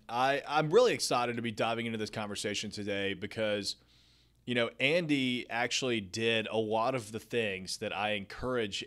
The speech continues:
everyone to do when you're trying to get into commercial real estate. So we'll, we'll unpack that here in, in a little bit. But Andy, before you got, you know, really interested in commercial real estate, you were doing some residential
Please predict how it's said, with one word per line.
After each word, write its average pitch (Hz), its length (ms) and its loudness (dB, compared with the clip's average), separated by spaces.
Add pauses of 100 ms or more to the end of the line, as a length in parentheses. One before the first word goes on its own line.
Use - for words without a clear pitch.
everyone 123 580 -2
to 113 120 -4
do 87 300 -6
when 95 100 -6
you're 107 100 -4
trying 127 280 -4
to 127 80 -6
get 113 120 -2
into 101 140 -6
commercial 90 400 -8
real 90 180 -6
estate. 82 400 -6
So 95 260 -4 (360)
we'll, 135 240 6
we'll 139 240 8
unpack 131 540 0
that 120 240 4
here 120 420 -2
in, 107 460 -2
in 107 100 -4
a 101 60 -2
little 113 240 2
bit. 90 340 -4 (380)
But 123 100 2
Andy, 156 300 4
before 180 800 2 (120)
you 131 220 -2
got, 123 420 0 (320)
you 117 140 -8
know, 101 80 -4
really 120 360 4
interested 117 360 -2
in 107 60 -4
commercial 104 340 -4
real 113 140 2
estate, 107 220 -2
you 107 140 -2
were 120 60 0
doing 117 280 0
some 117 220 -2
residential 98 840 -2